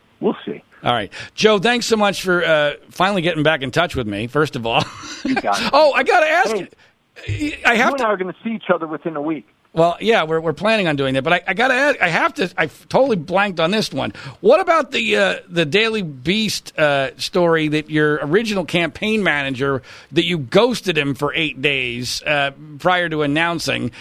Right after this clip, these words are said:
Speaker 2: Uh, wha-, I, I didn't, I would not have believed that except for the fact that, uh, you kinda ghosted me <laughs> for a few days.
Speaker 1: No.
Speaker 2: So what was that, what was that all about?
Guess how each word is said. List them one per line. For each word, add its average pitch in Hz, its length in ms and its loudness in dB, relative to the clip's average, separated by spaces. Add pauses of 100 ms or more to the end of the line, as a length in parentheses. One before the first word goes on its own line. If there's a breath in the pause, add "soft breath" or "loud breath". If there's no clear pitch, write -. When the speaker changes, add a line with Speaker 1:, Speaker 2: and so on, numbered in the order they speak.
(240 loud breath)
Speaker 2:
Uh, 139 280 0
wha-, 214 280 0
I, 196 540 -2
I 202 120 2
didn't, 262 280 -2
I 214 80 2
would 302 140 0
not 285 180 4
have 226 120 0
believed 208 380 0
that 180 120 2
except 220 260 -2
for 214 60 -4
the 180 100 -4
fact 202 320 -2
that, 175 240 -6
uh, 175 60 -2
you 170 260 -2
kinda 208 240 0
ghosted 170 500 0
me 175 280 0
<laughs> - 160 -16 (240 loud breath)
for 180 140 2
a 160 60 4
few 240 280 2
days. 226 600 0
Speaker 1:
No. 214 200 -2
Speaker 2:
So 247 160 6
what 320 160 2
was 269 160 2
that, 311 240 2
what 294 140 4
was 285 160 2
that 269 180 4
all 185 180 2
about? 139 380 -2